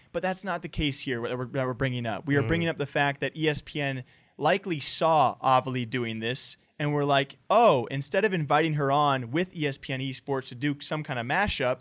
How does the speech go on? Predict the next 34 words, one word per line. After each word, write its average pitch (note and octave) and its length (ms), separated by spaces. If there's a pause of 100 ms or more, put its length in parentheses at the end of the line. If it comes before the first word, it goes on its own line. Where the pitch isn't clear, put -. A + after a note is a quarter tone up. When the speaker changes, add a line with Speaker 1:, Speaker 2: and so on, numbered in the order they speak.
Speaker 2:
Mm-hmm. A2+ 200
Speaker 1:
and C3+ 120
collab, C#3+ 520 (380)
let's C#3 220
rip G3 240
it C#3 240 (180)
and D#3+ 140
the E3+ 60
color D3 260
scheme C3+ 400 (220)
and D#3 160
the C#3 40
concept D3+ 680 (180)
without, D3 480
you D#3+ 140
know, C#3+ 100
giving D3 300
really D3 260
any C3+ 160
credit." A2 460
So - 120
that's G3+ 280
where F#3+ 120
the E3+ 80
main D#3 220
issue B2 300
is. F#2 200
Speaker 2:
Yeah, C3+ 280
very, C3 240
very G#2+ 200
true. G#2 380
And A2+ 300 (280)
what E3+ 280
I, F#3 300